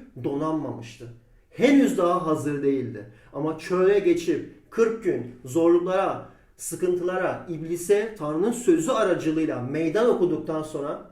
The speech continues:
ne okuyoruz on dörtte? Ruhun gücüyle donanmış olarak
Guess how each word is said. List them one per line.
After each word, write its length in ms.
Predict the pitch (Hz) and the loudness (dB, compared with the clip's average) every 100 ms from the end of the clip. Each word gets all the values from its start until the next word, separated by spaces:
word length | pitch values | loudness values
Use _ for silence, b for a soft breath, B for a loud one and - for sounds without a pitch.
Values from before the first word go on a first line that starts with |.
| - | -4
ne 100 | 160 | 2
okuyoruz 440 | 214 - 170 147 147 | 2 2 0 0 -2
on 200 | 139 135 | -2 -2
dörtte? 680 | 135 - 208 247 277 - B B B B _ 120 139 | -4 0 0 0 -4 -12 B B B B _ -8 0
Ruhun 600 | 160 156 170 196 175 123 | 2 4 4 4 2 -4
gücüyle 880 | 156 123 175 165 160 175 185 - - 123 | -8 -4 0 2 2 -2 -6 -16 -14 -8
donanmış 640 | 135 139 139 151 175 175 | -8 -8 -8 -4 -4 -6
olarak 520 | - 127 127 143 151 | -10 -10 -8 -10 -12